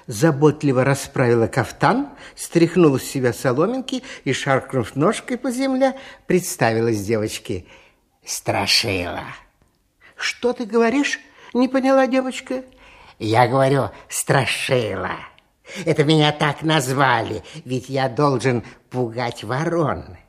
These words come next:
А тебя как зовут?» «Элли». «Ах, Страшила, как я рада, что исполнила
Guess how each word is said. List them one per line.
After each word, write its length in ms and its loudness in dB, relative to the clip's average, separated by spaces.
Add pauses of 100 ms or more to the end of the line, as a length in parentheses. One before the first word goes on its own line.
(680)
А 80 -6
тебя 520 -4
как 200 -6
зовут?» 520 -2 (1120)
«Элли». 760 -2 (880)
«Ах, 180 2
Страшила, 600 0
как 480 2
я 200 2
рада, 420 2 (200)
что 220 -2
исполнила 680 4